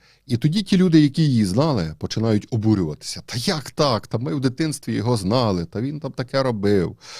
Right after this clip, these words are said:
а на уроках таке там виробляв, а таке-то і таке-то казав. Та як він може бути там тим-то і тим-то? Та ні, не може такого бути. От якби хтось приїхав звідкись, о, тоді би було діло. А так, це хіба ж це ж наш, з нашої вулиці, там,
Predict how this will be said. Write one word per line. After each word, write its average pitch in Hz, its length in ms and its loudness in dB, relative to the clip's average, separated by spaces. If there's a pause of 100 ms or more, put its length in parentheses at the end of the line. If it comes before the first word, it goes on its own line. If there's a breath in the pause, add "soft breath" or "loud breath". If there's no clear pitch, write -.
(160 loud breath)
а 101 100 -6
на 117 140 2
уроках 151 400 0
таке 139 240 -4
там 131 180 0
виробляв, 98 680 2 (440 loud breath)
а 127 680 2
таке-то 156 400 0
і 147 80 2
таке-то 143 400 -2
казав. 120 400 2
Та 110 120 -2
як 180 400 -2
він 170 260 0
може 143 280 2
бути 143 360 -2
там 123 220 -2
тим-то 151 340 -2
і 123 100 -2
тим-то? 113 380 -4
Та 180 160 -6
ні, 233 220 -4
не 240 140 -4
може 180 260 -2
такого 160 400 -2
бути. 160 300 -2
От 98 120 -4
якби 113 200 -4
хтось 123 220 -6
приїхав 160 580 -2
звідкись, 123 600 -2
о, 143 300 -4
тоді 98 320 -8
би 101 240 -6 (340 loud breath)
було 92 280 -2
діло. 80 440 -6
А 135 40 -6
так, 185 340 -6
це 160 120 -4
хіба 170 320 -6
ж - 120 -12
це 123 100 -4
ж 110 120 -6
наш, 127 320 -4
з - 40 -10
нашої 120 360 -2
вулиці, 107 480 -2
там, 92 240 -6